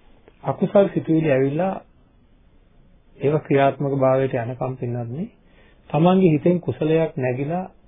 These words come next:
ඒක වළක්වන්නේ නැත්තම්. උදාහරණයක් විදිහට, පංචශීලය නැත්තම් ප්‍රාණඝාත සිතුවිල්ලක් ඇවිල්ලා,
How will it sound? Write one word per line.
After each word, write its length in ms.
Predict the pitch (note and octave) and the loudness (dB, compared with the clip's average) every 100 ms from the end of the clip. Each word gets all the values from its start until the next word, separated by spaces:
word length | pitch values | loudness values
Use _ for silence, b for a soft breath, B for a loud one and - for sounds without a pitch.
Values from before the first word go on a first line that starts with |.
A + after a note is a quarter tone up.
| _ | _
ඒක 180 | C#3+ C3 | -10 -6
වළක්වන්නේ 600 | A#2+ B2+ C3 D3+ C#3+ A#2 | -4 -4 -6 -8 -6 -6
නැත්තම්. 360 | A#2 - A#2 - _ - _ _ _ _ _ _ - _ _ _ _ - | -8 -14 -20 -20 _ -20 _ _ _ _ _ _ -20 _ _ _ _ -10
උදාහරණයක් 540 | B2+ B2+ B2+ B2 A#2 | -2 0 0 -2 -2
විදිහට, 340 | - A#2 A#2+ D3 D#3+ D#3 C#3+ | -4 -6 -6 -4 -2 -2 -2
පංචශීලය 760 | B2 B2 A#2+ A2 - B2 A#2+ C#3 A#3 - _ _ _ _ _ _ _ - | -4 -4 -4 -6 -4 -2 2 2 2 -4 _ _ _ _ _ _ _ -20
නැත්තම් 320 | - A#2+ D3 | -10 -4 -2
ප්‍රාණඝාත 520 | C#3 B2+ C3+ C3 B2+ B2 | 2 2 2 2 0 -2
සිතුවිල්ලක් 540 | C3+ A#2+ B2+ B2 B2 | -6 -2 0 0 0
ඇවිල්ලා, 380 | A2 B2+ D3+ | 0 0 0